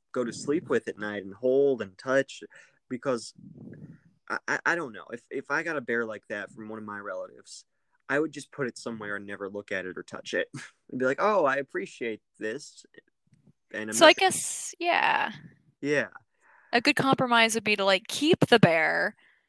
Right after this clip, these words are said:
Speaker 2: for the child, like, so the child can appreciate it when it's older, but maybe give the baby, uh,
Speaker 1: A different bear.
Speaker 2: a different bear.
Speaker 1: And I understand how if you're a new mother, you're gonna be very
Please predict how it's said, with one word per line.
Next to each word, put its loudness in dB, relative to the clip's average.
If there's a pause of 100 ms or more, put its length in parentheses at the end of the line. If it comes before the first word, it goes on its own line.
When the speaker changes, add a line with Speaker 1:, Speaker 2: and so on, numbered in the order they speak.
(300)
Speaker 2:
for 8
the -2
child, 8
like, 6
so 0
the 2
child 8
can -6
appreciate 4
it 0
when -8
it's -4
older, 6
but -2
maybe -2
give -2 (180)
the 0
baby, 0 (120)
uh, -2 (1300)
Speaker 1:
A -2
different -2
bear. -8 (120)
Speaker 2:
a -2
different -10
bear. -10
Speaker 1:
And -2
I 0
understand -6
how -4
if -8
you're -2
a -6
new -2
mother, -2
you're -8
gonna -2
be -6
very 2